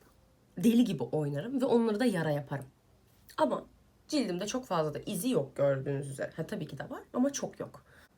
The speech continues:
Nedeni ise bu güzel, yüce üründen dolayı. <laughs> Sudo krem.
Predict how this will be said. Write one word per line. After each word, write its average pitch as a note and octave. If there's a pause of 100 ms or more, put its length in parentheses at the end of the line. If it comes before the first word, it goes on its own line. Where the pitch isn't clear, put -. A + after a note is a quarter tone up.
Nedeni E3
ise D3 (300)
bu C#3+
güzel, C#3+ (540)
yüce D#3+
üründen C#3
dolayı. D#4+
<laughs> -
Sudo G3+
krem. C3+